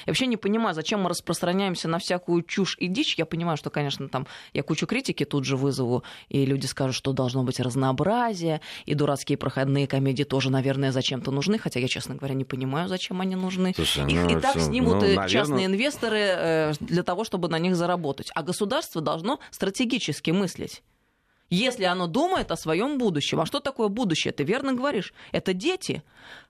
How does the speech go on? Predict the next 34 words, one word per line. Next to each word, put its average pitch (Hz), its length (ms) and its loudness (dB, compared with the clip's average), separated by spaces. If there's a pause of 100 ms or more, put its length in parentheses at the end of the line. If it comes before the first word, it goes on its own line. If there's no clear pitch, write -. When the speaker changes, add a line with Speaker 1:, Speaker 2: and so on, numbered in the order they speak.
(380)
Speaker 1:
в 214 100 -4
ко-, 240 260 2
у 247 80 -2
которых 226 380 -2
сознание 214 500 2
в 170 80 -2
начале 185 380 2
табула 160 400 0
раса, 190 500 0
а 185 80 -2
если 185 280 -2
мы 202 160 4
туда 160 220 0
не 160 120 0
заходим, 170 560 0 (400)
в 165 80 2
это 180 160 0
сознание, 180 480 0
значит, 214 260 -2
туда 285 180 0
заходит 262 420 -2
кто-то 240 240 0
другой, 180 640 2
и 170 120 2
мы 175 100 4
теряем 381 400 2
страну. 165 500 0 (360)
Я 175 120 2
не 196 120 2
понимаю, 254 260 0
почему 208 300 0
эти 180 180 0
элементарные 185 680 0
вещи 254 420 0